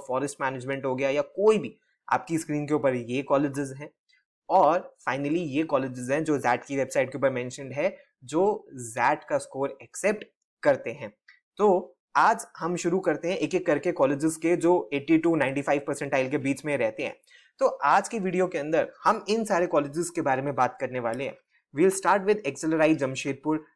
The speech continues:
हम बात करेंगे एक्स आई एम बी भुवनेश्वर की, आईएमटी गाजियाबाद की। आईएमटी गाजियाबाद के अलावा बाकी के आईएमटी भी इसको एक्सेप्ट करते हैं zat के स्कोर को। इनको हम पार्ट टू में कवर करेंगे।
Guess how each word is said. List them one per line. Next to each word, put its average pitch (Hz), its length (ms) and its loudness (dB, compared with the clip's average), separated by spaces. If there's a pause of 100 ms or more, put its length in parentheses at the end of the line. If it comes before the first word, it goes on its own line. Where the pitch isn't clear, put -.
हम 135 120 -2
बात 147 240 2
करेंगे 151 280 0
एक्स 127 260 -4
आई 147 140 4
एम 143 100 -4
बी 147 80 -2
भुवनेश्वर 127 580 -4
की, 98 220 -6
आईएमटी 131 440 -4
गाजियाबाद 127 520 0
की। 160 240 -4 (260)
आईएमटी 180 320 0
गाजियाबाद 175 500 2
के 185 80 -2
अलावा 175 220 4
बाकी 135 340 0
के 196 60 -2
आईएमटी 165 540 -2
भी 156 260 -2 (240)
इसको 170 260 0
एक्सेप्ट 165 460 0
करते 135 280 0
हैं 165 80 2
zat 135 160 2
के 147 160 -6
स्कोर 147 200 -6
को। 240 140 4
इनको 233 200 4
हम 196 160 4
पार्ट 151 280 2
टू 160 80 2
में 156 140 0
कवर 135 240 4
करेंगे। 127 420 -2